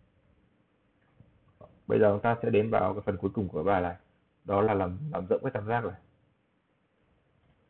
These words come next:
Để mà làm rộng thì cũng đơn giản thôi. Giờ ta sẽ đi vào phân tích tiếp. Đây.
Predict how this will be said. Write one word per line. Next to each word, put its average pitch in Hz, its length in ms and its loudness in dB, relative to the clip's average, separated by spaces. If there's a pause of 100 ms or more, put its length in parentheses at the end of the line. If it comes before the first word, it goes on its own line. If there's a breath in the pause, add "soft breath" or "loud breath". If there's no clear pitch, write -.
(600)
Để 101 140 6
mà 101 100 0
làm 107 200 0
rộng 143 240 2
thì 127 180 2
cũng - 180 -10
đơn 139 180 2
giản 92 200 0
thôi. 117 100 -8 (180)
Giờ 107 220 2
ta 113 200 -2
sẽ 104 80 -2
đi 117 160 0
vào 107 160 2
phân 117 120 -6
tích 165 220 -8
tiếp. 170 120 0 (4000)
Đây. 104 140 -2